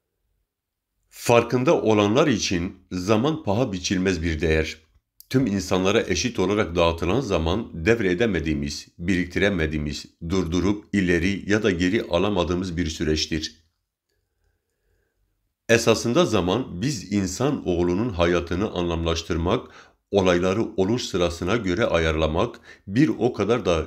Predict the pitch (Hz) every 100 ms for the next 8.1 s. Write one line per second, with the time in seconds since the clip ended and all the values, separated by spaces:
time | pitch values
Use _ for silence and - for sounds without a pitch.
0 | - 92 82 87 85 85 85 104 95 82
1 | 80 80 - 80 101 107 85 85 95 87
2 | 80 80 87 78 82 87 87 85 80 82
3 | 78 76 71 73 - _ _ _ _ _
4 | _ _ _ _ _ _ _ _ _ _
5 | _ _ _ _ _ _ _ _ _ _
6 | _ - 151 - 101 110 156 - 98 95
7 | 92 101 131 98 107 156 98 78 78 113